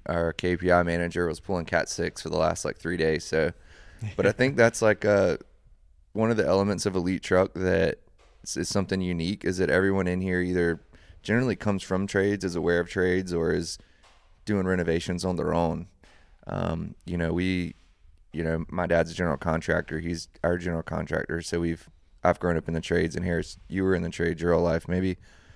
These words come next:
Speaker 1: talk a little bit about the, uh, the generator business. I know we're kinda looking at some goals for twenty twenty-four, but, um, kind of things you're hearing about that industry, and maybe I'll talk a little bit about some construction or something.
Speaker 2: Yeah, you know,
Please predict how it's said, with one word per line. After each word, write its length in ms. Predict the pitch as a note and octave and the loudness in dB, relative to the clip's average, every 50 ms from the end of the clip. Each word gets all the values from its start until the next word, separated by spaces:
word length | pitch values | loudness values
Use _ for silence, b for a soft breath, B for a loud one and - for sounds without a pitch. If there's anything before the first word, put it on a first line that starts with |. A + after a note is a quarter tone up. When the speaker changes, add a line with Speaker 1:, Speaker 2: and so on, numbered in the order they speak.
| b b b b b b | b b b b b b
Speaker 1:
talk 220 | b A#2 A#2+ G#2+ G2 | b 2 2 4 4
a 20 | |
little 160 | G2+ G#2+ G#2 | 4 4 6
bit 120 | F#2+ F#2 F#2+ | 6 4 4
about 260 | F#2 F#2+ F#2 F2+ - | 6 4 4 4 2
the, 160 | - F#2 F#2+ | 2 2 4
uh, 200 | F#2 F2+ F2 F2 F2 F2 - _ - - | 4 4 2 2 -2 -4 -12 _ -8 -4
the 120 | F#2+ F#2 | -4 -4
generator 720 | F2 F2 F#2+ F2+ F2+ F#2 F#2+ F#2 F2 F2+ F2+ F2 E2+ F2 - - - - - - - | -2 0 0 0 2 2 2 2 4 4 4 2 2 0 -6 -14 -20 -20 -20 -8 -4
business. 320 | F#2 F2+ E2+ F2 F2 - | -4 -2 -2 -2 -4 -4
I 60 | F#2+ | -2
know 120 | F2+ F2+ F2 | 0 0 0
we're 100 | E2+ - | -2 -2
kinda 180 | - G2 F2+ | -2 -2 0
looking 220 | F2+ F2+ E2+ - E2+ | 0 0 -2 -2 -4
at 80 | D#2+ | -6
some 120 | - F2 E2+ | -6 -6 -2
goals 260 | F2 F2 F2 F2 E2+ | 2 2 2 2 0
for 100 | - E2+ | -2 -6
twenty 240 | - - F2+ F2 E2 | -6 -4 -4 -4 -4
twenty-four, 540 | - F2 E2+ - - - F#2 F#2 F2+ F2 E2+ | -4 -4 -6 -4 -2 0 2 4 4 4 2
but, 300 | D#2+ E2 E2 E2 - - b b b b b b b b b b | 2 0 0 0 0 -4 b b b b b b b b b b
um, 460 | E2+ F2 E2+ E2+ E2+ E2+ E2+ D#2+ - - _ - - - - - _ - - _ _ _ - | -2 0 0 -2 -2 -4 -6 -8 -10 -16 _ -20 -20 -20 -20 -20 _ -20 -20 _ _ _ -6
kind 160 | - A#2+ A#2+ | -2 -2 -2
of 60 | G#2 - | 0 0
things 240 | A2+ A2 A2 G2+ G2 | 0 0 0 0 0
you're 100 | F#2 F#2 | -2 -2
hearing 300 | F#2 F2+ F#2 F#2 F#2+ F#2+ | -2 -2 0 0 0 2
about 220 | F2 E2+ C#2+ - | 2 2 2 4
that 180 | D#2+ F2+ F2 F#2 | 4 4 4 4
industry, 480 | F#2 F#2 F2+ F2 - - F#2 G2 G2 | 2 0 -2 -4 -4 -2 -2 0 0
and 100 | F#2 E2+ | 0 0
maybe 220 | E2+ E2+ F2 F2 E2+ | 0 0 0 0 0
I'll 100 | E2+ E2 | 0 0
talk 240 | - F2+ F2 - - | -2 -2 -4 -2 -2
a 40 | F2 | -2
little 100 | F2 F2 | -2 0
bit 100 | F2+ F2+ | 0 0
about 200 | F2+ F2 - - | 0 -2 -2 -4
some 100 | E2+ F2 | -8 -10
construction 520 | - - - - E2+ E2+ E2 - - F2+ | -10 -10 -8 -6 -6 -6 -6 -6 -8 -8
or 100 | F2+ F2 | -8 -8
something. 340 | - - - - - F2+ F2+ b b b b b b b b | -8 -10 -10 -10 -10 -12 -14 b b b b b b b b
Speaker 2:
Yeah, 320 | - D#3 D#3 D#3+ D3 B2 A#2 | -6 -2 0 2 2 2 0
you 140 | A2+ A#2+ C3 | -2 -2 -2
know, 340 | C3+ C3+ C3 B2+ B2+ A#2+ | 0 2 2 0 0 -4